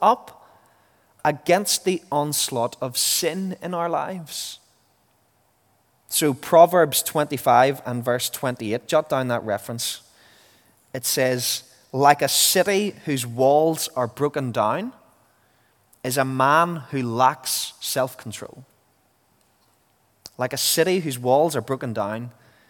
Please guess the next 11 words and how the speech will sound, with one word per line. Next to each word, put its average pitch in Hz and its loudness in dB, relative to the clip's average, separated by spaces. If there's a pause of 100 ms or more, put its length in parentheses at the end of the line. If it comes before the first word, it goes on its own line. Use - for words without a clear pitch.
(260)
is 117 -8
a 120 -2
man 127 0
who 123 -6
lacks 117 -2 (200)
self-control. - -8 (1200)
We 139 0
must 160 0
not 160 2
leave 135 0
ourselves 117 0